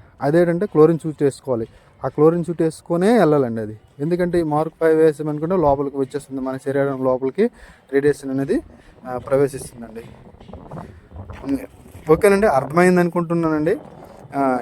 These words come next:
ఇలాంటివి ఎందుకంటే ఇప్పుడు సిటీలు అంటే, ఆ, చాలా చాలా ప్రదేశాల్లో ఈ ఫ్యాక్టరీలు అయితే విపరీతంగా పెరిగిపోతున్నాయండి. కానీ దానికి తగిన జాగ్రత్తలు అయితే ఎవరు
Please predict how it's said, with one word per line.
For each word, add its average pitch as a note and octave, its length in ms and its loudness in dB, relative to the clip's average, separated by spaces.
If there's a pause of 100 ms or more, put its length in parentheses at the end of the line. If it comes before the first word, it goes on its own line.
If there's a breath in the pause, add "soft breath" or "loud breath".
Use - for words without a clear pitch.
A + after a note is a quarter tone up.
ఇలాంటివి E3+ 680 4
ఎందుకంటే G3 760 2
ఇప్పుడు D3+ 300 -6
సిటీలు F3+ 460 0
అంటే, F3+ 300 0
ఆ, C#3+ 100 4 (680)
చాలా D3+ 160 6
చాలా F3 220 4
ప్రదేశాల్లో E3+ 680 2
ఈ D#3 560 2 (1700)
ఫ్యాక్టరీలు C#3+ 380 4
అయితే E3 160 4
విపరీతంగా D#3+ 460 0
పెరిగిపోతున్నాయండి. D3 640 -2 (480 loud breath)
కానీ F#3+ 280 4
దానికి D#3 640 -4
తగిన D#3 360 2
జాగ్రత్తలు D3+ 520 4
అయితే E3+ 240 4
ఎవరు C#3+ 260 4